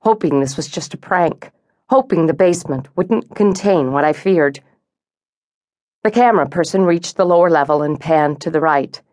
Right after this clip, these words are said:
The autofocus blurred, then sharpened, revealing a naked white female tied to a chair with twine, a burlap bag over her head. Her whimpering hit me like a blow.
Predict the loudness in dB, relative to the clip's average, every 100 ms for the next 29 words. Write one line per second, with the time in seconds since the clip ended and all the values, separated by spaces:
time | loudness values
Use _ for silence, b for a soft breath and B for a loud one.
0 | _ _ _ _ _ 0 2 4 2 0
1 | -4 -2 -6 -6 0 2 2 0 -8 _
2 | _ _ _ -2 0 -2 0 0 -2 -8
3 | -10 _ _ _ _ _ -6 -2 2 4
4 | 4 4 4 4 2 0 -6 -2 -2 -2
5 | -4 -4 -2 -2 -6 -6 -2 0 0 0
6 | -2 -2 -2 0 -2 -6 -10 -2 0 2
7 | 0 -6 _ _ _ _ -4 2 4 4
8 | 0 -4 _ 0 2 0 -2 -10 _ -4
9 | -2 -2 -6 -6 -2 -2 -4 -14 _ _
10 | _ _ _ _ _ _ _ -6 0 0
11 | 0 -4 -8 -10 _ -6 -4 -8 -6 -6
12 | -6 -4 0 0 0